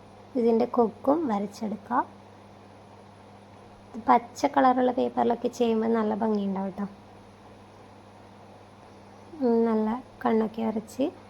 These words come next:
അതുപോലെ തന്നെ അതിൻ്റെ കൊക്കും വരച്ച് കൊടുത്ത് നല്ല സെറ്റാക്കി വെച്ചിട്ടുണ്ട്. വളരെ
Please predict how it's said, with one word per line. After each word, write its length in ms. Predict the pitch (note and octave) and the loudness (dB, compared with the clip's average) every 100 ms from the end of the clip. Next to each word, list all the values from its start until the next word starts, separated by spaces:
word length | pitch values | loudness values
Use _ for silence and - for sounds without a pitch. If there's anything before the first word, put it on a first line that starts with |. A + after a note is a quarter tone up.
| - - - | -20 -20 -12
അതുപോലെ 380 | - A#3 A3 A3 | 0 2 2 2
തന്നെ 260 | A3 A3 G#3+ | 0 0 2
അതിൻ്റെ 240 | G#3+ A3 | 2 0
കൊക്കും 480 | G#3+ A#3 A3 - A#3+ A#3 | 2 0 0 0 0 0
വരച്ച് 300 | G#3 G#3+ - | -2 -4 -2
കൊടുത്ത് 300 | G#3 G3+ A3+ | -2 -2 -2
നല്ല 240 | A3 G#3+ A3 | -2 0 -2
സെറ്റാക്കി 560 | A3 G#3 - G3+ - | -4 -8 -6 -6 -4
വെച്ചിട്ടുണ്ട്. 580 | G#3 F#3+ - G3+ G3 A#3 - - - - - - - | -6 -6 -10 -6 -4 -4 -6 -14 -20 -20 -20 -14 -2
വളരെ 300 | B3 A#3+ B3 | 4 6 6